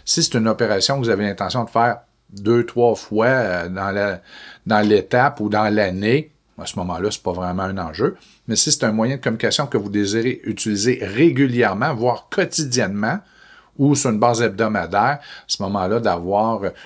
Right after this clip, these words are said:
une façon de procéder plus simple sera avantageuse pour vous.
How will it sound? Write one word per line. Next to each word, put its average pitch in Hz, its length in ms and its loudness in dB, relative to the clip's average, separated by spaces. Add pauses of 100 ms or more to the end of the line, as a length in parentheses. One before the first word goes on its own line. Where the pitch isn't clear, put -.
une 101 100 -8
façon 107 300 -2
de 107 60 -8
procéder 104 420 -2
plus 95 180 -10
simple 110 480 -2
sera 101 280 -2
avantageuse 98 680 -4
pour 80 240 -8
vous. - 120 -18